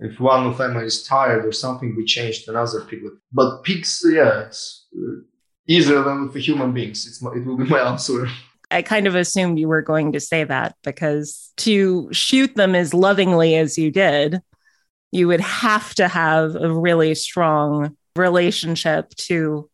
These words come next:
Speaker 2: nature and to pigs and so forth. How hard was it to convince other people that this was going to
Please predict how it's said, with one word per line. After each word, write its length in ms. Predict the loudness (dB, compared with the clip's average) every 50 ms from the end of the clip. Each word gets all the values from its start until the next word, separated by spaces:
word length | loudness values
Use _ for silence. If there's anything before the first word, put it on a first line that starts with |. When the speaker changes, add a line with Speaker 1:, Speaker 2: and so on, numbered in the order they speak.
| _ _ _ _ _ _ _ _ _
Speaker 2:
nature 500 | 0 2 2 2 2 2 2 2 4 4
and 220 | 4 4 2 0 0
to 120 | -2 -4
pigs 580 | -4 -2 -2 0 0 0 0 -2 -4 -8 -8 -6
and 220 | -4 -4 -4 -6
so 180 | -6 -8 -10 -10
forth. 420 | -10 -10 -8 -8 -6 -6 -8 -10 _ _ -6
How 180 | -2 0 0 0
hard 300 | 2 2 2 2 2 4
was 240 | 4 2 2 2 2
it 200 | 0 0 0 -2
to 100 | -2 0
convince 480 | 0 2 2 4 4 4 2 2 2
other 260 | 2 2 2 2 0
people 540 | 0 -2 -4 -4 -2 -2 -2 0 0 -2 -2 -2
that 400 | -2 0 0 -2 -4 -8 -14 -14 -14 -16 -18 -20 _ _ _ _ _ _ -6
this 220 | -4 -4 -4 -6
was 180 | -8 -8 -8 -6
going 300 | -4 -2 -2 -2 -2 -4
to 380 | -4 -6 -8 -8 -8 -8 -10